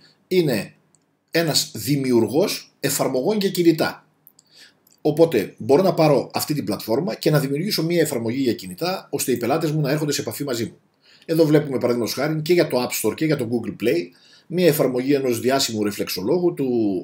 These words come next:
Κουτρί, που τυχαίνει να είναι και γιος μου, το Reflexology Κουτρί. Μπαίνεις μέσα, μπορείς να κλείσεις το ραντεβού σου, να πάρεις πληροφορίες σου κλπ.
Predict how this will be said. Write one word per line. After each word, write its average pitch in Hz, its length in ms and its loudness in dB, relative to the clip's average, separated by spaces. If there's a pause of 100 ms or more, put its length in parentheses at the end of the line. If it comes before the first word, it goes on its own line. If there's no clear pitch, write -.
(180)
Κουτρί, 135 520 -2
που - 80 -10
τυχαίνει 110 240 -2
να 110 40 -2
είναι 110 100 -4
και 95 100 -8
γιος 110 200 0
μου, 202 180 -10 (340)
το 156 160 6
Reflexology 165 540 2
Κουτρί. 151 260 -2 (420)
Μπαίνεις 139 320 4
μέσα, 160 240 0
μπορείς 147 240 0
να 147 60 0
κλείσεις 139 300 -2
το - 80 -4
ραντεβού 98 340 -2
σου, 156 80 -6
να 120 100 -2
πάρεις 143 240 0
πληροφορίες 104 460 0
σου - 60 -8
κλπ. - 220 -2